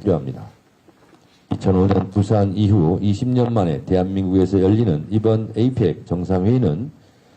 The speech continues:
세계 각국 정상들이 모이는 국제 외교의 중심 무대입니다. 지역 경제에 활력을 불어넣을 균형 발전의 기회이기도 할 것입니다. 대한민국의 국격과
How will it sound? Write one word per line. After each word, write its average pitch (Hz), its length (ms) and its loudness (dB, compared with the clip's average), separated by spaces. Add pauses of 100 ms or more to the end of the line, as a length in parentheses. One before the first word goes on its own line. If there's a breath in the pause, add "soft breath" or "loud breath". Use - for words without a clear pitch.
(120 soft breath)
세계 120 400 0
각국 110 360 -2
정상들이 110 640 0
모이는 98 480 0 (380 loud breath)
국제 117 580 0
외교의 92 540 0
중심 98 360 -4
무대입니다. 98 680 -4 (1120 loud breath)
지역 127 300 0
경제에 117 420 2
활력을 101 560 2
불어넣을 107 680 2 (120)
균형 90 300 -2
발전의 87 680 0
기회이기도 87 1040 0 (240)
할 90 100 -2
것입니다. - 480 -6 (960 soft breath)
대한민국의 92 800 2
국격과 110 720 -2